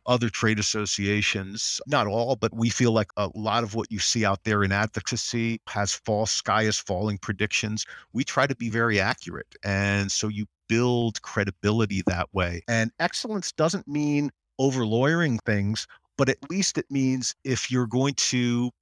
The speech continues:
take a practical approach to it, that you're absolutely clear that, "Hey, I'm not sure what the real legal answer is. It would take me,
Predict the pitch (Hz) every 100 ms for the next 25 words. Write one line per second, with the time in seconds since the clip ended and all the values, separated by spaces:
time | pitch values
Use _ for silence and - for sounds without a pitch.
0 | _ - 143 - - 123 127 - - 117
1 | - 147 160 - - 110 110 - 107 -
2 | 113 107 - _ - 139 - 147 131 -
3 | 113 - 160 156 131 107 107 - 143 113
4 | - - - 196 190 - 180 170 - 127
5 | 139 156 135 165 151 127 131 - 120 117
6 | 117 120 120 - 156 - 135 123